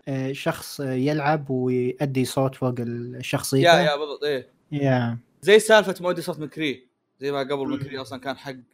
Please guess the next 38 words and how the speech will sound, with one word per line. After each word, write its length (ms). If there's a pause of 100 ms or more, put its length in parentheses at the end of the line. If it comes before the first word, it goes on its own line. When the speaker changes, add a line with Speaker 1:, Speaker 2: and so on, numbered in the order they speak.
(100)
Speaker 2:
دي 140
إن 100
دي، 280 (540)
إقبال 280
أحمد، 300 (160)
فبعدين 400
راح 220
أوفرواتش. 540 (360)
Speaker 1:
يصير، 320
آه، 120
أحمد 260
يصير 240
زنيات. 460 (720)
المهم. 460 (540)
Speaker 2:
يا، 260 (100)
عمومًا 460 (300)
يقول 260
لكم، 380 (100)
طيب 200
خلونا 300
نفتح 260
موضوع 260
شائك. 640 (440)
لايف 120
Speaker 1:
أوكي، 340
Speaker 2:
أكشن 120
Speaker 1:
أحب، 180
Speaker 2:
ون 100
بيس. 40
Speaker 1:
أنا 220
أحب 220
الأشواك. 540 (320)
أوكي، 260
Speaker 2:
ولايف 140
Speaker 1:
حلو. 120
Speaker 2:
أكشن 180
ون 180
بيس. 380